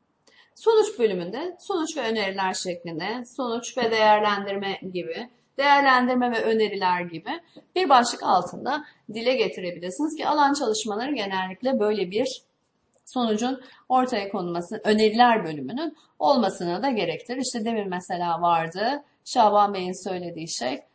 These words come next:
e, evet şeyden bahsediliyor işte, e, sizinki de değil mi? Kıbrıs'taki din görevlisi algısı, hani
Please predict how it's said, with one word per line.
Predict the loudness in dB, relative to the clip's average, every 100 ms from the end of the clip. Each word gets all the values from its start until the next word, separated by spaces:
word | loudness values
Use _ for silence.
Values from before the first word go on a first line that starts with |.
| _ _ _ -8
e, | -4 -2 -2 -4 -10 _ _ _
evet | 2 2 0 -4 -4
şeyden | -2 4 4 4
bahsediliyor | 2 2 -4 -8 -6 -8
işte, | -6 -8 -10 -8
e, | -4 -4 -4 -10 -18 _ _ _ _ _ _ _
sizinki | -6 0 0 0
de | -6
değil | -6 -4
mi? | -6 -6 -18 -20 _ _ -4
Kıbrıs'taki | -2 0 -2 -2 -8 -8 -12 -12 -4
din | 0
görevlisi | 0 0 -2 -8 -6
algısı, | 0 2 2 0 -2 -4 -4 -4
hani | -6 -6 -4